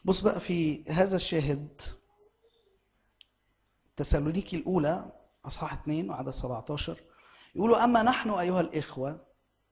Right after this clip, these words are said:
فإذ قد فقدناكم زمان ساعة بالوجه لا بالقلب،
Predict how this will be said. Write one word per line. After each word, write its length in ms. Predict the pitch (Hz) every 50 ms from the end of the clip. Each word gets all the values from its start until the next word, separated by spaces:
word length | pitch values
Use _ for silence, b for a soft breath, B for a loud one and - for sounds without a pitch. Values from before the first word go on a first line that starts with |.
| _ _ _ b b b b b b b b b b
فإذ 560 | - - 165 151 - 208 233 269 247 - - - -
قد 340 | - 185 190 180 - - -
فقدناكم 920 | - - 156 - - 147 139 143 165 170 185 180 - - 185 180 180 175 -
زمان 380 | 135 131 147 147 156 165 170 165
ساعة 440 | - - 160 147 143 139 160 170
بالوجه 560 | 165 151 139 143 156 175 190 185 160 135 131 151
لا 120 | 147 147
بالقلب، 600 | 139 135 131 - - 160 160 190 208 190 -